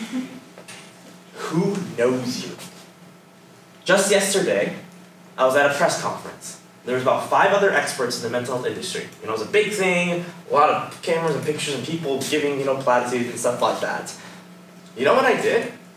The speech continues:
Is I said, "I want everyone in this room to remember me." So I went up there,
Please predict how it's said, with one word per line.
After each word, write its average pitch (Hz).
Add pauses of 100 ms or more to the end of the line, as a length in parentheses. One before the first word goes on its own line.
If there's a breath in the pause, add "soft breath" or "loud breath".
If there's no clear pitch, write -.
(100)
Is 143
I 156
said, 151
"I -
want -
everyone 190
in 190
this 220
room 127
to 123
remember 110 (240)
me." 95 (1300)
So -
I -
went 220
up -
there, 160